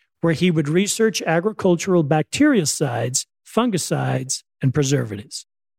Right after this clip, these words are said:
About the same time, the Vice President of the United States, Henry Wallace, was bumped off the presidential ticket in favor of Harry Truman.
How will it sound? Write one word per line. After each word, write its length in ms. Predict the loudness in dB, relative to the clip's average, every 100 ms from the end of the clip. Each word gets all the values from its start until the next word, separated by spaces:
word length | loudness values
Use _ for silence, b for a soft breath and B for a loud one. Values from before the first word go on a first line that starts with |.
| _ _ 0
About 200 | 0 0
the 60 |
same 300 | -4 0 0
time, 540 | 0 0 0 0 -4 -2
the 100 | -2
Vice 280 | 0 0 -2
President 640 | 0 0 0 -2 -2 -2
of 120 | -2
the 60 | 2
United 460 | 2 2 0 -2
States, 420 | -4 -2 -2 -2
Henry 280 | 0 2 2
Wallace, 540 | 2 0 0 -2 -4 0
was 220 | 0 -2 _ _ 0
bumped 320 | 0 0 0
off 280 | 0 0 -4
the 80 | -4
presidential 600 | 0 2 2 2 0 -2
ticket 440 | 0 -2 -2 -4
in 140 | -2
favor 380 | 0 2 2 2
of 100 | 0
Harry 260 | 2 2 0
Truman. 580 | 0 2 4 2 -2